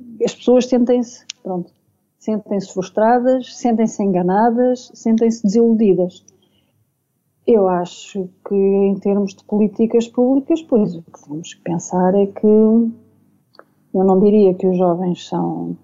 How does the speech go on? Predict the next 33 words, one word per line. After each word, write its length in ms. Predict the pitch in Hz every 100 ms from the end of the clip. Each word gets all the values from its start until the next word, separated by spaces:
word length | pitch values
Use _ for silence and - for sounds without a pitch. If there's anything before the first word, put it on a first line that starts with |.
| -
não 180 | 196
temos 240 | 180 202 196
que 80 | 190
ver 140 | 196
os 80 | 190
jovens 380 | 190 190 185 180
como 260 | 185 185
os 100 | 185
atores, 640 | 190 185 190 180 180 - -
eh, 260 | 185 175 175
salvadores, 720 | - 170 175 175 170 180 220 285 294
mas 160 | 220
é 80 | 151
o 60 | 156
problema 480 | - 165 165 170
que 100 | 170
o 40 | 190
Vítor 240 | 190 190
estava 320 | 190 196 196 208
a 20 |
dizer: 460 | 220 208 220 294 349 359
é, 240 | 208 175
nós 200 | 185 180
temos 200 | 190 185
cada 200 | - 180
vez 120 | 180
menos 280 | 180 185 185
crianças, 560 | - 208 254 330 349 339
temos 280 | 233 196
cada 240 | - 196 190
vez 200 | 185 185
menos 280 | 185 185 185
jovens, 540 | 220 277 349 403 -